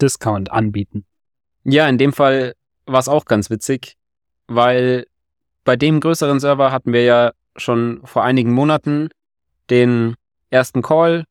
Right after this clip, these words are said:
Speaker 2: bezüglich dem Bot, als wir überhaupt die ersten Male auch das Pricing angesprochen hatten. Und das hatten wir damals auch im Podcast erzählt, wer sich erinnern kann.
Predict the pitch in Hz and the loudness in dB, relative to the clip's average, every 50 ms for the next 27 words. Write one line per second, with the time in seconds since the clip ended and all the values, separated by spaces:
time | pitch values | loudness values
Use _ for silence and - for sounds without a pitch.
0 | _ - 160 - - 156 160 147 139 - 156 151 151 147 143 - - - - _ | _ -10 -8 -6 -6 -6 -6 -6 -6 -6 -6 -4 -2 -2 -2 -2 -6 -18 -20 _
1 | _ _ _ _ _ _ _ _ _ _ 135 131 127 - 127 123 123 123 113 - | _ _ _ _ _ _ _ _ _ _ -2 -2 0 2 2 4 4 4 2 -2
2 | _ _ - 135 131 123 131 131 - - 120 101 127 127 - - - 123 120 117 | _ _ -4 -2 0 0 0 0 -2 -2 -2 0 0 -2 -2 -4 -4 -2 0 0
3 | 113 113 - _ _ _ _ _ _ _ _ _ _ _ - 127 120 113 123 135 | 0 -2 -4 _ _ _ _ _ _ _ _ _ _ _ -4 -2 0 2 2 2
4 | 135 127 104 120 120 - - 120 - - 127 120 120 - - 117 107 117 135 143 | 0 0 0 0 -2 -2 -4 -10 -8 -2 -2 0 0 0 -2 -4 -2 -2 -2 -2
5 | 151 - - - 151 - 165 156 160 156 - 160 165 170 - _ _ _ _ _ | -2 -4 -4 -6 -4 -4 -4 -4 -4 -4 -2 -4 -6 -8 -8 _ _ _ _ _
6 | _ _ _ _ _ _ - 135 131 131 127 127 123 - - - _ _ _ _ | _ _ _ _ _ _ 0 2 4 4 2 2 0 -4 -8 -16 _ _ _ _
7 | - - - 190 185 - 170 147 143 135 143 151 156 135 139 139 135 - _ _ | -4 -2 0 -2 -2 0 0 0 2 2 2 0 0 -2 0 -2 -2 -4 _ _
8 | _ _ _ _ _ _ _ _ - 143 139 139 139 123 - 147 143 - 143 135 | _ _ _ _ _ _ _ _ -4 -2 0 0 0 0 0 -2 0 0 0 -2
9 | - - 123 - - 139 147 156 147 151 143 135 135 123 139 139 143 143 135 131 | -2 -2 -6 -4 -2 0 0 0 0 0 -2 -4 -4 -4 -4 -4 -2 -2 -2 -2
10 | 127 - 147 135 135 135 | -2 -2 -2 -2 -2 -2